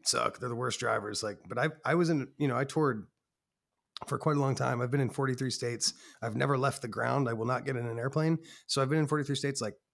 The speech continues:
ground level. I've driven everywhere. I've been everywhere. And <laughs> I can tell you that <laughs> Nashville has the worst drivers. They are crazy here. It is out, outra-, well, no. And it,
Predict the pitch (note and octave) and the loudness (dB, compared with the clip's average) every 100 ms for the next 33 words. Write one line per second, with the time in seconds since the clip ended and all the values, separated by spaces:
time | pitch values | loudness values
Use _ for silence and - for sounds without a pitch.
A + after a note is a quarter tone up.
0 | _ _ - C#3+ C#3+ C3 A#2 A#2+ C#3 C3+ | _ _ 2 4 4 2 2 2 4 4
1 | C3 B2 A#2+ A2+ C3 B2 A#2 A2+ - - | 2 2 0 0 -2 0 0 -2 -4 -12
2 | - - - D3+ C3 B2+ A2+ - _ - | -20 -6 2 4 6 4 0 -8 _ -8
3 | - - - C#3+ D3 D3 C3+ C3 C3+ - | -6 0 4 6 6 4 2 2 2 4
4 | - - A3+ - F#3+ - G3 D#3+ D#3 D3 | 4 8 8 8 6 6 4 6 6 6
5 | D3+ - C#3 B2+ A#2 A#2+ C#3+ - D3+ - | 4 4 2 2 0 0 0 0 -4 -4
6 | C3 B2+ A2 A2+ A#2 A2+ A2+ A2+ - B2+ | -2 0 -2 -6 -6 -8 -8 -12 -8 -8
7 | A#2+ _ _ - - - C#3 B2+ - - | -8 _ _ -20 -18 -2 -2 -2 -4 6
8 | A3+ A3+ E3 - - F3 F3+ | 8 8 4 -2 0 6 6